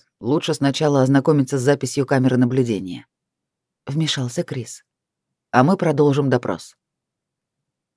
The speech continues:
"Конечно", взглядом указала на свою сумку с перекинутой через нее курткой, которая лежала у его ног. Мы с Марком заходили в симулятор,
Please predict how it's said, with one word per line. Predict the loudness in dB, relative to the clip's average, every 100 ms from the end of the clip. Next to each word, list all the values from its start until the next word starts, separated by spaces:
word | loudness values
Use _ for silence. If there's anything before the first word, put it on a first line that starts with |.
| _ _ _
"Конечно", | 0 2 6 4 4 -4 -6 _ _ _ _ _ _ _ _ _
взглядом | -8 0 2 2 0
указала | 0 0 2 2
на | 0
свою | -2 -2 0
сумку | 2 2 2
с | -2
перекинутой | -4 -2 -2 0 -2
через | -2 -2 0
нее | 0 -2
курткой, | -2 -6 0 0 0 -2 -20
которая | -6 0 4 6
лежала | 6 2 2 0
у |
его | 0 -2 -2
ног. | -2 -8 -16 _ _ _ _ _ _ _ _ _ _ _ _
Мы | 2 2
с | 4
Марком | 2 2 0 -2
заходили | -2 -2 0 0
в | 0
симулятор, | 0 2 2 0 -2